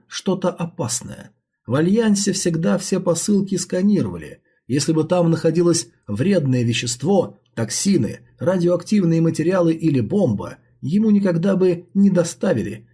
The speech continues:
эту посылку. Глава девятьсот девяносто девятая. Предмет слепого. Хан Сень открыл посылку, которую ему принесли, и увидел внутри один конверт.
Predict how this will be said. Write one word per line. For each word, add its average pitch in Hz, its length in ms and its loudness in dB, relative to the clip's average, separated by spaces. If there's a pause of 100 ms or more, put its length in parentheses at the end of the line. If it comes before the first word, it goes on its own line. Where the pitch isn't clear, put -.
эту 139 200 -2
посылку. - 720 -8 (840)
Глава 170 440 2
девятьсот 175 500 2
девяносто 156 500 2
девятая. 110 760 -2 (220)
Предмет 135 640 0 (100)
слепого. 127 800 -6 (1000)
Хан 165 200 2
Сень 208 280 2
открыл 180 360 0
посылку, 202 580 -2
которую 175 500 2
ему 170 220 2
принесли, 160 680 -2 (180)
и 107 120 0
увидел 165 300 2
внутри 143 400 0
один 151 380 -2
конверт. 131 560 -4